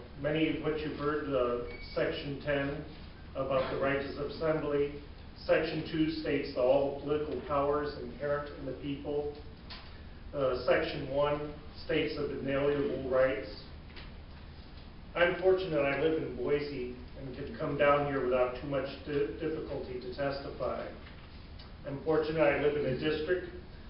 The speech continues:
where my elected representatives make themselves readily available to the constituents. Many of my friends in the movement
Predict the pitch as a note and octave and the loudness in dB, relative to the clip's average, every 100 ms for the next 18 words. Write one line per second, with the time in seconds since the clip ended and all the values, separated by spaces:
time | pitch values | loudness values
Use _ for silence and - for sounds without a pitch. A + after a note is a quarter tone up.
0 | - D3 C#3+ C3+ C#3+ C#3+ D3 C#3+ C#3+ C#3+ | -2 2 4 6 4 2 0 4 4 4
1 | C#3 D3+ D3+ D3+ C#3 C#3+ D3 C#3+ D3 C3 | 0 0 0 0 -2 -2 -2 0 -2 -2
2 | - C#3 C#3 C#3+ C3+ C3+ C#3+ C#3+ C#3+ D3 | 0 0 0 0 0 2 4 4 4 4
3 | D3+ D3+ - C#3 B2+ B2+ C3 - D#3+ D#3+ | 4 2 -2 -4 -6 -6 -6 -6 -4 -4
4 | D#3 - A#2 - - - - - - - | -6 -8 -10 -12 -14 -14 -14 -14 -14 -14
5 | - - D#3 F3+ E3 D3+ - E3+ D#3+ D#3+ | -14 -4 2 4 6 6 6 2 2 0
6 | C#3 B2+ B2 A#2+ B2 B2 | -2 2 4 4 2 -4